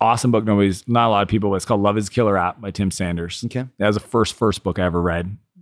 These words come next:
Speaker 1: Taught me to fall in love with reading. And then the third, I would say Think and Grow Rich. It's the entrepreneurial Bible for sure.
Speaker 2: Love it.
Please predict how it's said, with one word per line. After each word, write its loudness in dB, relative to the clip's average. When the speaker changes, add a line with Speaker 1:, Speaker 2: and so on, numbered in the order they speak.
Speaker 1:
Taught -2
me 0
to -4
fall -2
in 0
love 0
with -8
reading. -2
And 4
then 2
the 0
third, 2
I 4
would -2
say 4
Think 0
and 0
Grow -2
Rich. -8
It's -8
the 2
entrepreneurial -2
Bible -6
for -14
sure. -14
Speaker 2:
Love -2
it. -6